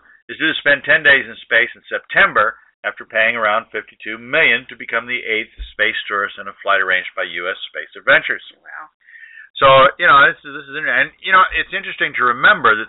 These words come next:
Speaker 1: Space Adventures has been, uh, incremental, um, in not just this one, but several of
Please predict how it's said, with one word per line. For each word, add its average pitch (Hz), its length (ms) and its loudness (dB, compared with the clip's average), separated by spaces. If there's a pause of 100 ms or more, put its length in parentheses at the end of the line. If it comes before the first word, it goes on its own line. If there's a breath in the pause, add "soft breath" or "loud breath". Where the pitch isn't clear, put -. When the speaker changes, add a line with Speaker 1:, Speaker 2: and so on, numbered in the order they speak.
Speaker 1:
Space 170 240 -2
Adventures 135 480 -2
has 120 240 -6
been, 113 240 -2 (400 soft breath)
uh, 107 240 4
incremental, 135 800 -4 (800)
um, 98 400 -2 (360)
in 139 440 2 (880)
not 185 240 2
just 190 240 -4
this 156 220 0
one, 120 180 -4
but 117 160 2 (240)
several 151 560 0 (720)
of 120 400 6